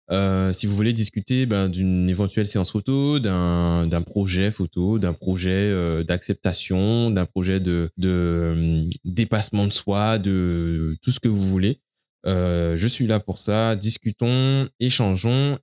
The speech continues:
et puis, euh, voilà. J'espère que cet épisode vous a plu, que,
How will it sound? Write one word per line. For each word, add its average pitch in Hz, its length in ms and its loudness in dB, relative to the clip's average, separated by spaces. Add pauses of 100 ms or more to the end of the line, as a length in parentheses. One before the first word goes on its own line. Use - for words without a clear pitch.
et 95 100 0
puis, 92 420 -2
euh, 82 280 0
voilà. 80 200 -4 (200)
J'espère 135 380 -2
que 156 100 -2
cet - 140 -4
épisode 123 300 0
vous 104 260 0
a 87 440 0 (100)
plu, 254 420 0
que, 92 400 -2